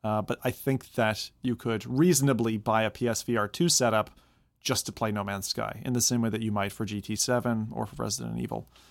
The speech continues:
Um, this was an awesome experience. So first, I'm gonna tell you a little bit about what happened, um, when I played, and then really what, what makes it different, um, which is actually the eye tracking and the foveated rendering that enhances that experience.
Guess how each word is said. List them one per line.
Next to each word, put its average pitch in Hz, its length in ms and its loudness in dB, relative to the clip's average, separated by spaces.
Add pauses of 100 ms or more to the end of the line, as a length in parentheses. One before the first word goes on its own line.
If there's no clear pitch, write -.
(220)
Um, 117 320 2 (580)
this 180 380 2
was 180 560 4 (160)
an 151 200 4 (120)
awesome 151 360 4
experience. 117 500 0
So 139 100 4
first, 208 260 4
I'm 208 80 4
gonna 190 120 6
tell 160 180 2
you 135 100 6
a - 20 4
little 131 240 4
bit 117 140 2
about 107 240 2
what 113 160 -2
happened, 180 720 0 (100)
um, 113 480 2 (340)
when 120 120 0
I 117 60 2
played, 156 460 2
and 127 220 2
then 127 140 4
really 120 260 4
what, 120 340 2 (180)
what 190 140 2
makes 190 220 4
it 156 80 0
different, 196 340 0 (160)
um, 117 320 2
which 127 160 0
is 123 160 4
actually 120 380 0
the 104 320 0 (160)
eye 127 140 4
tracking 117 600 -2
and 101 260 -6
the 101 220 -6 (440)
foveated 113 400 2
rendering 110 440 -2 (180)
that 110 220 -8
enhances 107 400 -4
that 104 120 -2
experience. 107 640 -2